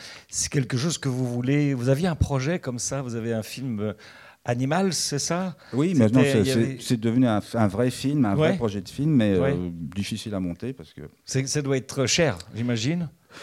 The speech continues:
Speaker 2: C'est cher, oui.
Speaker 1: <laughs> Ouais.
Speaker 2: Mais en, voilà, en France, on préfère mettre, euh,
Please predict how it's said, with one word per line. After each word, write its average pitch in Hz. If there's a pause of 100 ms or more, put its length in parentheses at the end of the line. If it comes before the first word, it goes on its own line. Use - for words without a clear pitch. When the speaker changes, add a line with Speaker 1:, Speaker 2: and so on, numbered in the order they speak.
(200)
Speaker 2:
C'est -
cher, - (100)
oui. 87
Speaker 1:
<laughs> -
Ouais. - (160)
Speaker 2:
Mais 98
en, 107
voilà, 120
en 107
France, 139
on 101
préfère 101
mettre, 107
euh, 90